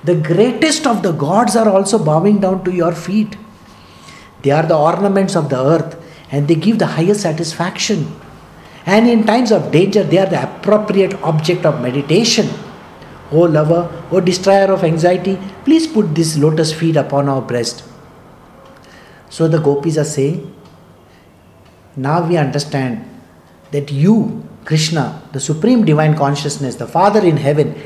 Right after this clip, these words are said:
all these things, you know, that he was, you are just a witness.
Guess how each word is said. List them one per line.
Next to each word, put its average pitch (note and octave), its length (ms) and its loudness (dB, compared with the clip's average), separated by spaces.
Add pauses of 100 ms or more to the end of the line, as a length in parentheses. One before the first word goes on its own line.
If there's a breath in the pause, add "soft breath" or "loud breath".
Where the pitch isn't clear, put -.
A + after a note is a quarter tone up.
(360 loud breath)
all A#3 260 2
these A3 200 2
things, D3 360 -4
you A#2+ 60 -8
know, B2 240 -8 (200)
that B2 180 -12
he C3+ 160 -6
was, A#2+ 320 -6
you E3+ 120 -2
are A3+ 60 -2
just G3+ 240 -2
a A3 60 0
witness. B2+ 560 -6